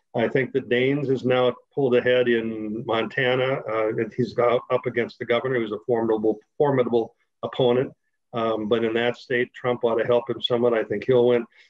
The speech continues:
Lindsey Graham has indeed got a fight on his hands, and the money that's pouring in on the Democratic side is substantial.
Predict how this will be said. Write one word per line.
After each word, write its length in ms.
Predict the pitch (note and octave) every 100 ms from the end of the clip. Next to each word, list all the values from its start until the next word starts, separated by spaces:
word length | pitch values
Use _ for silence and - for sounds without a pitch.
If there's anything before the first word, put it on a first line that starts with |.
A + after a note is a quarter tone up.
| _ -
Lindsey 280 | C#3 B2+ B2
Graham 400 | B2+ C3 C3+ B2+
has 280 | B2 A#2+
indeed 460 | B2+ A2 B2+ C3 B2
got 200 | B2 B2
a 80 | A#2
fight 240 | C3 B2
on 60 | A#2+
his 120 | A2+
hands, 320 | B2+ B2 A#2
and 340 | A#2 A#2+ A2+ A2
the 60 |
money 300 | G#2+ A#2+ B2+
that's 140 | A2+ -
pouring 400 | - A#2+ A2+ A#2+
in 120 | A#2+
on 140 | A2+
the 80 | G#2+
Democratic 520 | A2 A#2 A#2 A#2+ A2
side 280 | - A#2+ A2
is 120 | G2+
substantial. 680 | - - C#3+ C#3+ C#3+ D3 B2+